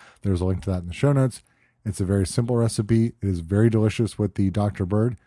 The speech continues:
and here we go. It is three quarters of an ounce of fresh lime juice, one ounce of simple syrup,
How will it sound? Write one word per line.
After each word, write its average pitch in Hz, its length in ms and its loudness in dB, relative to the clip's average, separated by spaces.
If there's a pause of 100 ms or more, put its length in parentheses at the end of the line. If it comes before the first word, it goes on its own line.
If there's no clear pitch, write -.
(240)
and 82 340 -6
here 117 180 -2
we 110 120 0
go. 69 260 -6 (580)
It 104 120 -2
is 92 240 -2 (180)
three 123 260 0
quarters 139 300 0
of 123 80 -2
an 113 60 0
ounce 127 240 -4
of 95 160 -4
fresh 110 340 -2
lime 104 300 0
juice, 151 320 -4 (480)
one 98 280 4
ounce 117 260 4
of 101 120 0
simple 113 300 -2
syrup, 120 400 0